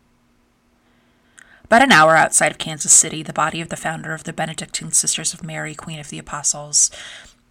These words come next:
a Sister Wilhelmina Lancaster, has been exhumed for reburial in its final resting place after three years in the ground.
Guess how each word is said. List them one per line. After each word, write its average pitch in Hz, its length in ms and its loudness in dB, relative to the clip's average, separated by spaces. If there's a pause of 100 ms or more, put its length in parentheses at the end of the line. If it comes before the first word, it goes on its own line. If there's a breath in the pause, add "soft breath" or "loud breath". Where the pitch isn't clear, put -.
(120)
a 151 300 -6
Sister - 420 2
Wilhelmina 160 520 -6
Lancaster, 147 680 -6
has 147 200 -6
been - 140 -12
exhumed 175 560 -2
for 160 120 -10
reburial 151 640 -8
in 151 140 -12
its - 160 -4
final 151 320 -10
resting 156 380 -6
place 147 340 -10
after 156 160 -14
three 160 260 -14
years 151 300 -8
in 160 60 -16
the 156 40 -18
ground. 151 460 -14